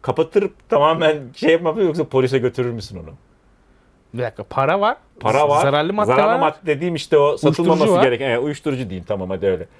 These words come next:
Speaker 2: Ha.
Speaker 1: Para var. Uyuşturucu madde, para ve
Speaker 2: Sen de şey, sigarayı sansürleyen adam gibi oldun ya.
Speaker 1: Evet.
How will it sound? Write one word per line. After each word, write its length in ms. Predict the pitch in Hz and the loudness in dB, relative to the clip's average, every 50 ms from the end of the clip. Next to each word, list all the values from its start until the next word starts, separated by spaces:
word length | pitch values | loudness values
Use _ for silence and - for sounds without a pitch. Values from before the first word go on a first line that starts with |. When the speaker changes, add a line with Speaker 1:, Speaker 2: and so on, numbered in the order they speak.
| _ _ | _ _
Speaker 2:
Ha. 220 | - 156 160 170 185 | -4 -2 0 2 2
Speaker 1:
Para 220 | 180 139 135 127 | 4 4 4 2
var. 200 | 113 98 87 - 160 78 | 0 -2 -4 -8 -14 -10
Uyuşturucu 460 | - 139 143 139 - 185 185 170 190 190 | -6 -6 -6 -4 -4 -6 -6 -4 -2 -2
madde, 240 | 160 143 - - | -2 0 0 -2
para 300 | 131 - 156 170 190 214 | 0 0 0 0 0 2
ve 140 | 202 196 196 | 2 0 2
Speaker 2:
Sen 180 | - 143 156 175 | 2 0 0 0
de 60 | 175 | -2
şey, 160 | 170 - 175 | -2 -4 -6
sigarayı 360 | 170 - 175 160 170 175 170 | -4 -4 -2 0 0 0 0
sansürleyen 440 | 170 170 165 165 - 180 180 175 175 | 0 -2 -4 -2 -4 -2 -2 -2 0
adam 220 | 170 165 170 170 170 | 0 0 0 -2 -2
gibi 160 | 170 156 147 | -4 -4 -4
oldun 220 | 139 131 127 131 | -4 -4 -4 -6
ya. 160 | 131 131 131 131 | -6 -4 0 2
Speaker 1:
Evet. 60 | 131 | 2